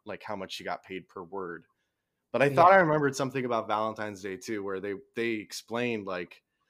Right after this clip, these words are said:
Speaker 1: because everyone essentially had bit parts where they didn't have to film for months on end like you would as a lead character.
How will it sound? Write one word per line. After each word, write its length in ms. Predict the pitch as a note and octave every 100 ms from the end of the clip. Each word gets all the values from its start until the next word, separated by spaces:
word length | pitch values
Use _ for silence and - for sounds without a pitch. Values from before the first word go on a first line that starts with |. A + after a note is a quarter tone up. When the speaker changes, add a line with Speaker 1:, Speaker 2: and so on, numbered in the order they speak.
| _ -
Speaker 1:
because 240 | B2 F3+ C3+
everyone 380 | C3+ C#3+ C3+
essentially 500 | B2 - C3 C3 B2
had 380 | G#2+ A2 A2+ G2 - -
bit 280 | B2+ - -
parts 480 | A#2+ C3+ E2+ -
where 120 | G#2 G#2
they 100 | G#2
didn't 260 | A#2+ B2
have 220 | A2 A2
to 80 | -
film 540 | - - G#2 B2+ A2+ F#2+
for 120 | G2
months 440 | F2+ F#2 A2 -
on 180 | G#2 F#2
end 300 | F#2+ B2+ F#2
like 240 | F2+ F2+
you 100 | G2+
would 140 | G2 F#2+
as 140 | F2
a 60 | E2+
lead 380 | E2+ A2 C3+ -
character. 600 | D2+ D2+ - D#2 D2+